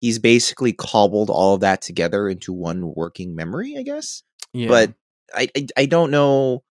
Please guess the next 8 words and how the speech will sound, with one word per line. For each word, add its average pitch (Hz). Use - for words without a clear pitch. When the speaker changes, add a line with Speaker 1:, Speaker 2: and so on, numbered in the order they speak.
Speaker 1:
necessarily 135
why 107
that 98
leaves 98
open 98
such -
huge 107
gaps. -